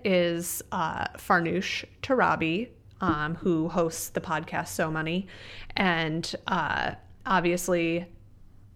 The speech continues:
we're in this quarantine mode and we have a rapidly shifting economy, and getting some financial advice from a great expert is, uh, obviously really helpful and wise. And so we just wanted to put a spotlight on her because, um,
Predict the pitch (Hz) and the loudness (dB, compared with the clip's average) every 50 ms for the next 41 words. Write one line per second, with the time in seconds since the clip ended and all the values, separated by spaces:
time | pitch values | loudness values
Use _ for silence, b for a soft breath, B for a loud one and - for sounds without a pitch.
0 | - - - 196 190 160 151 151 147 147 170 - - - 254 254 240 233 233 - | -14 -4 0 2 2 2 2 0 0 -2 -4 -4 0 0 2 2 2 0 0 0
1 | 233 220 214 202 202 196 190 185 185 185 190 - - 170 156 151 151 156 156 160 | 0 0 2 2 2 2 2 2 2 2 0 -2 -2 -2 0 0 -2 -2 -2 -2
2 | 175 165 160 170 160 160 156 156 - 160 165 180 165 175 - 170 156 - 156 160 | -2 -2 0 0 0 0 0 0 -2 -2 -2 -2 -2 -2 -2 -4 -4 -4 -4 -4
3 | 156 156 - - 196 190 190 190 196 196 190 185 185 185 - - 175 165 160 156 | -4 -6 -4 0 0 2 2 4 2 4 4 4 2 0 0 -2 -4 -4 -2 -2
4 | 151 156 160 165 - - - 180 180 180 180 180 180 - 196 185 185 - 190 185 | -2 -4 -4 -6 -6 -4 -2 0 0 2 0 0 -2 -2 -2 -2 -2 -2 -2 -2
5 | 185 180 180 180 - 190 185 190 185 196 214 220 214 208 - - 185 165 165 165 | 0 -2 -2 -2 -2 0 -2 -2 0 0 0 0 0 -2 -4 -2 -2 -2 -2 -2
6 | 175 175 165 - - 202 196 - - - 160 147 - - - - 165 160 165 160 | -2 -2 -2 0 -2 -2 -4 -4 -4 -2 -2 0 -2 -2 -2 -2 -2 0 -2 -2
7 | 165 - - - - - 175 - - - - - 180 170 160 175 175 - 185 175 | -4 -8 -8 -8 -6 -6 -4 -2 -4 -4 -4 -2 -2 -2 -2 -2 -4 -2 -2 -2
8 | 170 175 - - 175 180 175 165 165 175 160 156 - - 170 175 185 190 175 156 | -2 -4 -6 -4 -2 0 0 0 0 -2 -4 -4 -2 -2 0 2 2 2 2 0
9 | 147 151 160 175 175 - - 170 170 - - 165 160 156 160 B B B B B | 0 0 -2 -2 -4 -4 -4 -4 -4 -2 0 2 2 2 0 B B B B B
10 | B B B B B - 190 190 170 170 - - 180 170 170 160 175 170 - 196 | B B B B B 2 2 4 2 2 0 0 0 0 2 0 0 -2 0 0
11 | 170 170 165 - - 165 160 - 156 156 156 160 160 160 170 165 156 160 156 - | -2 -2 -2 -2 -2 -2 0 0 0 0 0 0 -2 -2 -2 -2 -2 -2 -2 -4
12 | 175 160 - - - 214 160 - - - 170 | -6 -6 -6 -6 -4 -2 -2 -2 -2 -4 -6